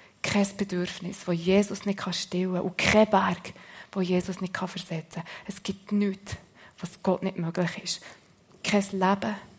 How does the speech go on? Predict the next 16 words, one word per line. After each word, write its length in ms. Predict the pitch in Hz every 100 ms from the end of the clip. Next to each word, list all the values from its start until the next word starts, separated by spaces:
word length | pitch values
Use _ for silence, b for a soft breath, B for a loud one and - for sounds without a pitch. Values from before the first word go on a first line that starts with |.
| _ _ _ _ _ _
das 140 | 190
für 80 | 175
Jesus 600 | 175 170 190 214 202 -
wertlos 560 | 170 190 196 202 190 -
wäre. 240 | 160 151 - _ _ b b b -
Kein 260 | - - 220 -
einziges. 640 | - 175 196 - 190 - - - _ _ _ _ _ _ _ _ _ _ _ _ _ _ _ _ _ _ b b -
Mit 140 | 190
der 80 | 196
Auferstehung 520 | 180 185 - 196 208
von 200 | 208 202
Jesus 500 | 196 185 190 190 185
kommt 260 | - 190 -
auch 140 | 190
unser 260 | 196 196 208
Leben 420 | 196 196 175 170